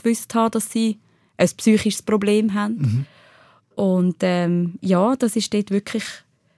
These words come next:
Speaker 1: relativ rassig ein, ein guter Austausch geworden in dieser Gruppe.
Speaker 2: Und
Speaker 1: Genau.
Speaker 2: wichtig, dass man offen darüber kann reden, oder? Oder wie du das jetzt auch da machst, weil das baut Hemmungen ab und man holt sich,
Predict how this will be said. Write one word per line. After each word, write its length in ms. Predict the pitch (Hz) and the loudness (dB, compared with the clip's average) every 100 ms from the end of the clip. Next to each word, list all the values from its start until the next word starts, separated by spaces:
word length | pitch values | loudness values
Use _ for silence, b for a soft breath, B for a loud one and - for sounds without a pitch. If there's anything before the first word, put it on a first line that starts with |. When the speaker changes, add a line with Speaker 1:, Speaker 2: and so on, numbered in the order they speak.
| _ - | _ 2
Speaker 1:
relativ 460 | 202 220 214 - | 2 4 0 0
rassig 380 | 180 190 - 196 | -2 -2 -4 -2
ein, 160 | 190 - | -2 0
ein 140 | 185 | 0
guter 320 | 190 196 190 | 2 0 -2
Austausch 460 | - 185 - 190 - | -4 -6 -6 -8 -6
geworden 260 | 175 - | -8 -6
in 60 | 185 | -6
dieser 200 | 190 185 | -6 -8
Gruppe. 400 | - - _ 190 180 _ _ | -10 -14 _ -12 -12 _ _
Speaker 2:
Und 120 | 147 135 | 2 4
Speaker 1:
Genau. 60 | |
Speaker 2:
wichtig, 320 | 143 147 - - | 4 2 0 -2
dass 140 | 113 | 0
man 140 | 123 | 2
offen 220 | 120 120 117 | 2 0 -2
darüber 260 | 123 120 | -2 -2
kann 160 | - 117 | 0 0
reden, 380 | 113 160 180 135 | 2 2 2 2
oder? 180 | 156 | 2
Oder 200 | 147 131 147 | 2 2 2
wie 60 | |
du 80 | 143 | 2
das 160 | 147 135 | 2 2
jetzt 240 | 127 110 | 0 0
auch 60 | 117 | 0
da 180 | 123 151 | 2 2
machst, 280 | 151 - | 0 -2
weil 120 | 127 123 | -2 0
das 260 | 135 - B B B B B - | -2 -2 B B B B B -2
baut 300 | 143 135 - | 0 2 2
Hemmungen 340 | 143 175 190 | 4 4 4
ab 300 | 175 156 - | 2 0 -4
und 320 | - 151 147 139 | -4 0 2 2
man 280 | 131 120 - - - - - _ _ - 120 | 2 0 -8 -16 -20 -20 -20 _ _ -12 -2
holt 200 | 139 - | -2 -2
sich, 120 | 127 | -8